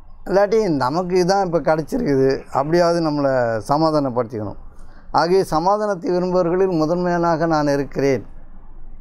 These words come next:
அவ்வாறே நான் ஏவப்பட்டிருக்கிறேன்னு வேதம் சொல்லுது.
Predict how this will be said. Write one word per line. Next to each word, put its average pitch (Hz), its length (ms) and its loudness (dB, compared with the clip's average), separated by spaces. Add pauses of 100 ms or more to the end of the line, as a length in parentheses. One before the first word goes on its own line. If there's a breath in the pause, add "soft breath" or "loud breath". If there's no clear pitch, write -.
(280)
அவ்வாறே 165 460 0
நான் 160 200 2
ஏவப்பட்டிருக்கிறேன்னு 139 1120 0
வேதம் 135 320 0
சொல்லுது. 104 300 -8